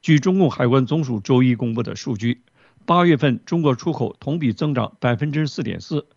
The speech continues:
达到三千二百二十亿美元，低于市场预期的百分之五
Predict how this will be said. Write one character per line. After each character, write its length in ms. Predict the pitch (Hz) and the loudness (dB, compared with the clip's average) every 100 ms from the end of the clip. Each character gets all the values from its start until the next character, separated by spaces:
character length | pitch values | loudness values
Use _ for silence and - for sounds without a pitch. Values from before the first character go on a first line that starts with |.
| _ | _
达 160 | - 123 | -4 0
到 180 | 127 120 | 2 2
三 180 | 151 147 | 0 0
千 140 | 135 | 0
二 180 | 139 175 | -2 -2
百 160 | 110 101 - | -2 -6 -4
二 160 | 175 | -4
十 180 | 127 - | -4 0
亿 140 | 147 | 0
美 140 | 127 92 | 0 -2
元， 280 | 85 92 101 _ - - _ | -4 -4 -6 _ -20 -20 _
低 160 | - 170 | 4 6
于 120 | 156 | 6
市 200 | 151 170 | 4 2
场 220 | 123 107 | 2 -2
预 120 | 143 | -4
期 180 | 113 - | -4 0
的 220 | 123 117 | 2 2
百 220 | 104 - 107 | 2 -2 -2
分 100 | 131 | 0
之 120 | 185 | 0
五 180 | 127 | 0